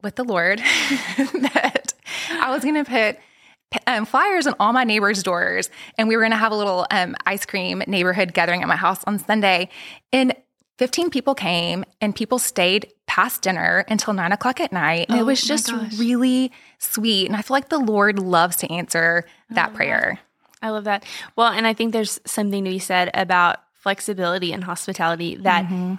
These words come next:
Speaker 2: it isn't always inviting people over for dinner. Sometimes
Speaker 1: Nope.
Speaker 2: hospitality is ice cream or stopping your day to meet with someone and talk to
Speaker 1: Mm-hmm.
Speaker 2: them about what's going on. Like, it's gonna change.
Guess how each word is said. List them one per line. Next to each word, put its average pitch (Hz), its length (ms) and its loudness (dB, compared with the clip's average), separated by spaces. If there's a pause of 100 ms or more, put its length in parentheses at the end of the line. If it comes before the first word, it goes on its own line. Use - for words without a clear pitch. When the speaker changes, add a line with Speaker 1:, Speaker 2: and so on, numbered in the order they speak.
Speaker 2:
it 214 140 2
isn't 233 260 2
always 196 540 2 (400)
inviting 190 400 2
people 185 180 -4
over 180 140 -4
for 180 160 -12
dinner. 180 240 -2
Sometimes 202 300 -4
Speaker 1:
Nope. 185 100 0
Speaker 2:
hospitality 190 560 -2
is 190 400 -4
ice 285 160 -2
cream 185 400 -2
or 202 260 4 (380)
stopping 226 500 2
your 220 120 4
day 208 280 4
to 202 340 0
meet 196 220 2
with 214 120 0
someone 180 460 0
and 190 160 0
talk 196 120 4
to 185 60 2
Speaker 1:
Mm-hmm. 185 100 0
Speaker 2:
them 202 80 2
about 196 200 2
what's 202 180 0
going 202 200 -2
on. 196 420 2
Like, - 280 -4 (160)
it's 214 160 0
gonna 233 220 -2
change. 214 600 -4